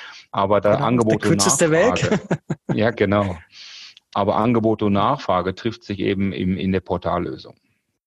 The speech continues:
Speaker 1: Und das ist
Speaker 2: Mhm.
Speaker 1: unser, unser Ziel, wie es auch weitergehen soll. Und der Chatbot ist, glaube ich, heute State of the Art,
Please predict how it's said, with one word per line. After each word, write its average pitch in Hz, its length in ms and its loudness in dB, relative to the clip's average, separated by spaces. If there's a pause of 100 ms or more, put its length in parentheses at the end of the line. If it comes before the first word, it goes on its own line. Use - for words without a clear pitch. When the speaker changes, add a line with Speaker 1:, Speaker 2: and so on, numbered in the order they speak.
(140)
Speaker 1:
Und 101 120 -8
das 98 100 -2
ist - 40 -4
Speaker 2:
Mhm. 104 60 0
Speaker 1:
unser, 92 320 -6
unser 95 280 -8
Ziel, 92 300 -10
wie 92 60 -10
es - 60 -6
auch 160 140 -8
weitergehen - 480 -10
soll. - 180 -18 (300)
Und 98 120 -6
der 95 60 0
Chatbot 101 420 -2
ist, 92 140 -6
glaube 95 220 2
ich, - 80 -8
heute 92 280 -2
State 92 300 -2
of 90 100 -6
the - 140 -2
Art, 87 340 -4